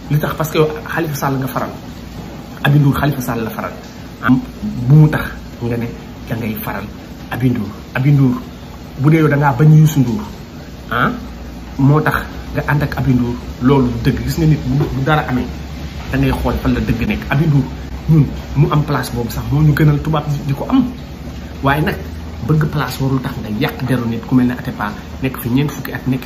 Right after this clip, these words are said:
architecte, ah, jël xaalisam avec, avec Atepa ci li mu wax, nee na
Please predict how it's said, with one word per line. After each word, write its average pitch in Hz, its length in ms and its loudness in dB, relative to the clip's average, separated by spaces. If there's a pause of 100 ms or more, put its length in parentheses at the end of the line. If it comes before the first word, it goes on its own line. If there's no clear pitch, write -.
architecte, - 460 -6 (460)
ah, 143 200 -2 (260)
jël 139 120 6
xaalisam 123 460 -2
avec, 127 240 -4
avec - 460 -6 (120)
Atepa 127 320 -4
ci - 140 -4
li 127 60 2
mu 127 140 4
wax, 123 120 -2
nee 135 100 2
na 123 80 0